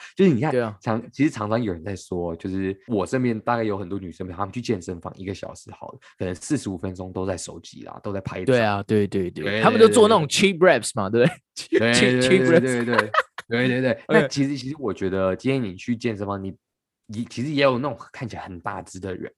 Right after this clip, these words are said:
Speaker 1: 那就
Speaker 2: 对。
Speaker 1: 这当然是我一个主观的想法，一个主观的看法，就是有那种很大只的人，那他们可能就，诶，很壮，但是他们想要就是 flex，他们想表现说，哦，他们可以做很重，然后就是故意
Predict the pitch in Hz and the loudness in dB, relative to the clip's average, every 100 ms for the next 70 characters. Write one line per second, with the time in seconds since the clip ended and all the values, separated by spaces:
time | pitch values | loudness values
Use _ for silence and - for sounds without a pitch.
0 | _ _ _ - 147 - _ 175 202 90 | _ _ _ -4 -4 -6 _ 4 4 4
1 | 95 147 139 117 120 101 104 98 98 98 | -2 -2 -2 -2 -4 -2 -4 -6 -6 -6
2 | 90 82 87 - 95 101 104 104 98 95 | -8 -12 -12 -12 -8 -6 -6 -6 -6 -6
3 | - - - 95 123 104 104 87 85 113 | -8 -14 -12 -6 -2 -2 -4 -8 -8 -6
4 | 110 - 92 71 - - - - 127 147 | -6 -12 -18 -16 -16 -18 -20 -12 -6 -4
5 | 123 - 87 90 110 151 190 190 - _ | -6 -8 -12 -12 -12 -8 -10 -10 -20 _
6 | - 107 104 113 123 123 120 104 _ _ | -12 -10 -10 -4 -2 -2 -6 -8 _ _
7 | _ - 95 117 127 117 120 107 107 - | _ -14 -8 -6 -6 -8 -10 -12 -12 -16
8 | - - 156 - - - - 131 120 113 | -20 -8 -6 -6 -14 -18 -10 -8 -8 -8
9 | 101 101 127 113 113 110 _ _ _ 123 | -10 -10 -10 -8 -8 -8 _ _ _ -12
10 | 123 131 - 123 - 131 - 113 - - | -8 -8 -4 -6 -4 -10 -10 -16 -12 -8
11 | - _ _ _ _ - 110 123 123 165 | -8 _ _ _ _ -10 -8 -8 -8 -4
12 | 123 135 113 92 | -4 -2 -4 -8